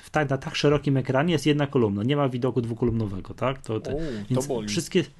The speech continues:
Speaker 1: no boli. Wszystkie st-, ale to akurat jest wina aplikacji. Mm, wszystkie strony, które przeglądałem, ja lubię, jak w łóżku leżę, przeglądać wersję poziomo, tak? Leżeć, mam tak na brzuchu oparte i sobie przeglądam strony.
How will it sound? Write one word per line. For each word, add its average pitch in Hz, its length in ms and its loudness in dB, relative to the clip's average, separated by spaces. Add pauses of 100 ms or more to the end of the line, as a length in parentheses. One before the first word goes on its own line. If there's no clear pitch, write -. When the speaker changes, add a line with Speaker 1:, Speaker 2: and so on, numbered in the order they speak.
(260)
Speaker 1:
no 160 80 2
boli. 104 220 0 (240)
Wszystkie - 340 0
st-, - 180 -6
ale 147 80 4
to 151 100 2
akurat 143 260 4
jest 127 140 2
wina 123 180 2
aplikacji. 117 540 -4 (460)
Mm, 120 500 0
wszystkie - 380 0
strony, 131 600 2 (200)
które 127 240 2
przeglądałem, 120 840 4
ja 127 100 4
lubię, 131 200 4
jak 110 160 2
w 117 60 -2
łóżku 127 240 0
leżę, 117 240 4
przeglądać 113 480 2
wersję 110 460 0
poziomo, 101 480 2
tak? 123 200 -4
Leżeć, 135 320 2
mam 110 120 -2
tak 107 140 -6
na 107 80 -2
brzuchu 104 300 -2
oparte 113 340 -2
i 104 40 -2
sobie 104 140 -4
przeglądam 104 420 -2
strony. 131 420 -2